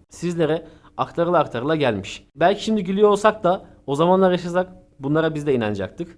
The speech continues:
İyi ki öyle olmamış. İyi ki şu an bilim biraz ilerlemiş ve bizim aklımız bunları okuyup öğrenmek için, e, yeterli düzeydeyken gerçekten işin olması gerekeni neyse ona doğru ilerlemekte fayda var.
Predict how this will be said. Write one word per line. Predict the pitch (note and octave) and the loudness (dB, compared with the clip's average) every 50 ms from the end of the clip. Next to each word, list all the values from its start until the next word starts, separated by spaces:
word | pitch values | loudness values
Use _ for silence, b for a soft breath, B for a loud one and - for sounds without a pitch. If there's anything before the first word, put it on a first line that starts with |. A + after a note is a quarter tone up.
| _ - | _ -8
İyi | F#3+ F#3 | -8 -6
ki | - - F#3 - | -4 -4 -4 0
öyle | D3 C#3+ D3 D3+ | 0 2 2 4
olmamış. | D#3 D#3 D#3 C3+ A2+ A2+ C#3+ C#3+ - - - - | 2 2 2 0 -2 -2 -4 -6 -10 -14 -10 -6
İyi | C#3+ D3+ D#3+ | -4 -4 -4
ki | D#3 F3 | -4 -8
şu | D#3 - D#3+ D#3 | -6 -2 0 0
an | D#3 D#3+ F#3 - B B B B | 0 0 -2 -6 B B B B
bilim | C#3 D#3 D#3+ C#3+ | -4 -2 -2 -2
biraz | D#3 D3 D#3 D3 C#3+ | -2 -2 -2 -2 0
ilerlemiş | C#3+ D3 D3 D3 D3 C#3+ D3 D3 - - - A#2+ | 0 0 2 2 0 -2 -2 -4 -8 -12 -8 -6
ve | B2+ C3+ C#3 | -6 -4 -4
bizim | C#3+ C#3+ D3+ E3+ F3+ F3 B B B B B | -4 -4 -4 -4 -4 -6 B B B B B
aklımız | B2 B2+ B2+ C3 D3+ E3+ F#3 F#3+ E3 D3+ | -4 -4 -4 -2 -2 0 0 0 -2 -2
bunları | D3 D#3 D#3 D#3 D#3 E3 D3+ | -4 -2 0 0 0 -2 -2
okuyup | D#3+ D3 - - E3+ E3+ E3+ | -4 -6 -4 -4 -4 -2 0
öğrenmek | D3+ C#3+ C#3+ D3 D3 D3+ D#3+ D#3 | 0 0 2 2 0 0 -2 -2
için, | D#3 - - D3+ E3+ F3+ - - - | -4 -8 -10 -10 -10 -10 -12 -14 -10
e, | A2 | -8
yeterli | A2 A#2 C3+ C3 - D#3 D3+ D#3+ E3+ D#3 | -4 -4 -4 -2 0 0 0 0 -2 -4
düzeydeyken | C3 A#2 B2 B2+ C3 C#3+ D#3+ D#3+ D#3+ - C3+ F#3 - - - - - - D3+ | -6 -4 -4 -2 -2 -2 -4 -4 -4 -6 -8 -8 -10 -14 -20 -20 -20 -20 -8
gerçekten | D3 F3 F#3 G3 F#3+ - D3+ - - D#3+ E3+ E3+ - | -2 0 0 0 0 -2 -6 -6 -4 -4 -4 -4 -6
işin | - D#3 - - E3+ E3 D#3+ D#3+ - - _ _ _ _ - | -8 -10 -8 -4 -4 -4 -4 -6 -10 -18 _ _ _ _ -2
olması | C3+ C#3+ D3 D3+ D#3+ E3 D#3+ E3+ | 2 2 2 2 0 -2 -2 -2
gerekeni | E3+ D#3+ D#3+ D#3+ F3 D#3 D3+ D#3 | -4 -4 -4 -2 -2 -2 0 0
neyse | E3+ F3+ E3 E3 - D#3 F3 F#3+ - B B B | 2 0 0 0 -2 -6 -6 -8 -10 B B B
ona | E3 D#3+ D3+ | -2 0 0
doğru | C3+ C3 C#3 D#3 | 2 0 0 0
ilerlemekte | D3 C#3 C#3 C3 C3+ C3 B2 A#2 A2+ - - D3+ C#3 - | 0 0 0 0 0 0 -2 -2 -4 -4 -6 -6 -6 -4
fayda | - B2 A#2 A2+ A2 G2+ F2+ | -4 -2 -2 -2 -2 -4 -6
var. | G#2+ - - | -8 -10 -14